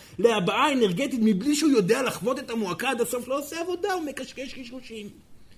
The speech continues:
ויש כל כך הרבה קשקשנים. כמעט כולם. כמעט כולכם, כי סורן חייב לומר את זה, מעטים הם האנשים שיכולים לעמוד על הרגליים ולהגיד, "אינני מפחד או מפחדת מהרגשות שלי." נקודה.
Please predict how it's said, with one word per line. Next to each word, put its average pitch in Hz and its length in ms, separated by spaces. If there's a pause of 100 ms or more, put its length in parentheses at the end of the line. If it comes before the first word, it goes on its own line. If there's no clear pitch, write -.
(640)
ויש 247 140
כל 220 160
כך 202 260
הרבה 165 200
קשקשנים. - 800 (1160)
כמעט 202 340
כולם. - 280 (420)
כמעט 165 200
כולכם, 117 480
כי 180 100 (280)
סורן 202 260
חייב 175 380
לומר 170 340
את 160 80
זה, 165 80 (340)
מעטים 233 920
הם 214 180
האנשים 190 800 (220)
שיכולים 120 760
לעמוד 262 440
על 240 100
הרגליים 208 440
ולהגיד, 180 440
"אינני 180 500
מפחד 220 480
או 220 60
מפחדת 185 520
מהרגשות 131 600
שלי." - 120 (540)
נקודה. 233 480